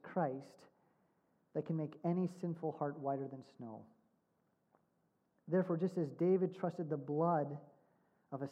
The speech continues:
sacrificial lamb to cleanse him, we are called to trust the blood of Jesus Christ, that when God says he'll forgive us, he forgives us. Amen? And by way of application,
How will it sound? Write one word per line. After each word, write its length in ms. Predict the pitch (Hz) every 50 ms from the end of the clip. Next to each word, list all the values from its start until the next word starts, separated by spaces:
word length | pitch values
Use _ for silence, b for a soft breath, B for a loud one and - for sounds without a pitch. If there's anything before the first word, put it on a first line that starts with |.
| -
sacrificial 600 | - 170 160 160 - 165 - 170 156 - 156 139
lamb 240 | 139 156 151 151 147 -
to 60 | 156
cleanse 420 | - - - 165 160 160 160 147 -
him, 320 | - 135 131 131 131 151 165
we 160 | 147 175 185
are 100 | 175 165
called 300 | 170 170 - 156 147 143 - - -
to 60 | - 139 - -
trust 240 | - 143 139 - -
the 80 | 143
blood 380 | 135 131 135 139 135 135 135 131 B B B B B B B B
of 160 | - 135 127
Jesus 320 | 123 131 151 147 135 135 123 -
Christ, 360 | - - - 139 131 127 123 - - b b b b b b b b b b -
that 80 | 143
when 160 | 135 139 131 123 135
God 240 | 156 160 165 165 165 -
says 140 | - 170 156 160 -
he'll 120 | 151 135 -
forgive 340 | - 143 131 131 143 139 131
us, 60 | 135 135 -
he 80 | - 131
forgives 420 | - 135 127 127 139 131 - -
us. 60 | 117 - - -
Amen? 400 | 131 123 123 131 143 170 190 202 - - - - _ _ _ _ _ _ _ _ _ _ _ -
And 80 | - - - - b b b b b b b b b b b b b b b b -
by 120 | 170 185
way 140 | 175 185 214
of 80 | 214 202
application, 640 | 208 175 160 147 - 202 214 208 - - 143 143